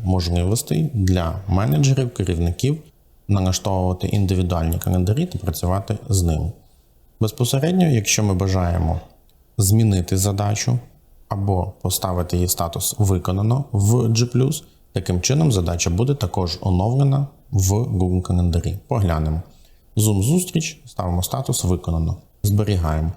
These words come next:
Бачимо, що дана задача виконана та викреслена, і аналогічне оновлення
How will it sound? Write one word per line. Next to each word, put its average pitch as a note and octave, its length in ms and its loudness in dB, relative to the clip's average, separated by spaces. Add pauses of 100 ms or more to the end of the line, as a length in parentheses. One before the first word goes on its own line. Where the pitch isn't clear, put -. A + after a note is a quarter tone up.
(400)
Бачимо, F2+ 440 2
що E2+ 440 -2
дана E2+ 420 0
задача E2+ 440 0
виконана E2 480 0
та D#2+ 120 -4
викреслена, A#2 640 0 (100)
і A#2 120 0
аналогічне G2 640 2
оновлення C#3+ 540 2